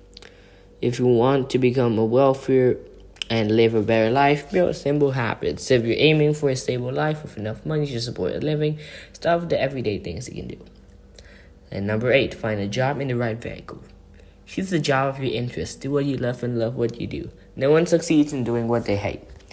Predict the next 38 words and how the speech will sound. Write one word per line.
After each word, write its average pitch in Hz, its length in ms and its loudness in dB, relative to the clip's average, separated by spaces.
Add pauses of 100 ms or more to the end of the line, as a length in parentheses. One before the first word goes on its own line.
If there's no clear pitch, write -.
(360)
You 120 80 -4
might 120 300 0
have 123 260 -8
to - 80 -6
start - 240 -2
at 98 140 -2
the 110 80 0
bottom 117 400 4
and 117 140 2
work 120 200 6
your 127 120 2
way 110 140 4
up. - 240 -4
But - 140 -2
chances 151 400 0
are, 156 240 4
if 127 120 -4
you 127 120 2
love 147 240 2
what 127 140 -2
you 120 80 -2
do, 151 280 0 (300)
it's - 220 -6
easier 165 300 6
to 170 120 4
make 135 220 6
that 117 200 4
happen. 135 480 -2
You'll 135 200 2
actually 131 360 2
enjoy 151 360 6
the 143 80 4
process 120 480 -2
of 104 100 -4
getting 107 260 0
to 107 100 -6
the - 100 -12
top. - 340 -6